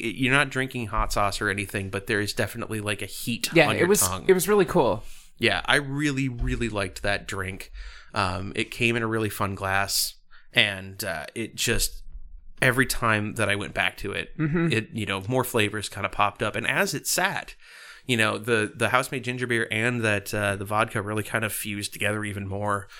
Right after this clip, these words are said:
Speaker 1: Um, and especially once the ice was gone, it
Speaker 2: Mm-hmm.
Speaker 1: was really nice, and it was diluted,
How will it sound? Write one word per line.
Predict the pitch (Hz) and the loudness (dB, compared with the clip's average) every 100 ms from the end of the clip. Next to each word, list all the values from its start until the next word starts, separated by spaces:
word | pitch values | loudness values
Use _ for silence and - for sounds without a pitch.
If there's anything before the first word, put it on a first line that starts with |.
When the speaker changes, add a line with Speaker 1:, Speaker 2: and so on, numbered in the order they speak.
| - - | -20 0
Speaker 1:
Um, | 107 98 95 98 | 2 4 2 -4
and | 107 - | -6 -2
especially | 131 120 120 | 2 2 2
once | 107 | -2
the | - - | -2 0
ice | 98 98 | 2 0
was | - - | -6 -4
gone, | 98 170 156 | 0 2 2
it | |
Speaker 2:
Mm-hmm. | 180 | 2
Speaker 1:
was | 107 104 | 0 -2
really | 107 101 101 | -2 -2 -2
nice, | 101 104 104 98 110 | 0 0 0 0 -4
and | 101 101 - | -6 -8 -6
it | |
was | 110 107 | -4 -2
diluted, | 127 123 135 123 113 104 | 0 4 6 6 4 0